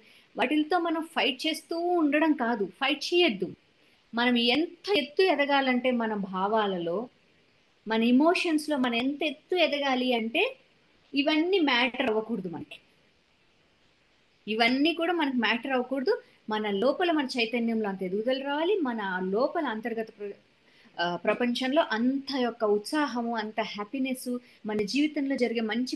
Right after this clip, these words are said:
పాజిటివిటీని చూస్తూ, మంచిని గ్రహిస్తూ, మంచిని చూస్తూ ఉండగలిగామంటే లోపల చాలా గొప్పగా ఉంటుంది. దాంతో ఏమవుతుంది?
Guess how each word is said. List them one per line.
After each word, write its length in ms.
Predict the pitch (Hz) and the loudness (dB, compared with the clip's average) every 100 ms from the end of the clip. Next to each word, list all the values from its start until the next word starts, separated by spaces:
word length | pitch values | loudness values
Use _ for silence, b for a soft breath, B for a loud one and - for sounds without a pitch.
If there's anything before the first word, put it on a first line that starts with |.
| - | -2
పాజిటివిటీని 800 | 208 220 247 277 262 269 254 247 226 | -2 -2 -4 -4 -2 0 0 0 -2
చూస్తూ, 480 | 226 - 226 220 208 _ _ _ _ _ _ _ _ - | -8 -6 -4 -4 -4 _ _ _ _ _ _ _ _ 0
మంచిని 440 | 214 254 302 320 254 | 4 4 4 4 4
గ్రహిస్తూ, 840 | 226 247 247 - 254 240 240 220 - _ | 4 2 0 -4 -4 -2 -4 -6 -12 _
మంచిని 320 | 220 269 320 311 302 | -2 2 2 2 2
చూస్తూ 280 | 320 - | 0 0
ఉండగలిగామంటే 800 | 330 294 294 277 277 277 269 453 | -2 -2 -2 -2 -2 -2 -2 0
లోపల 300 | 311 247 - - 208 | 0 0 -4 -8 -14
చాలా 400 | - 104 381 466 | -12 -10 -8 -6
గొప్పగా 320 | 277 269 269 277 | -6 -6 -6 -4
ఉంటుంది. 460 | 277 262 277 349 - B B B 226 | -4 -6 -4 -4 -4 B B B -4
దాంతో 220 | 254 294 | -2 2
ఏమవుతుంది? 760 | 302 403 427 392 339 311 311 | 2 4 2 2 2 4 2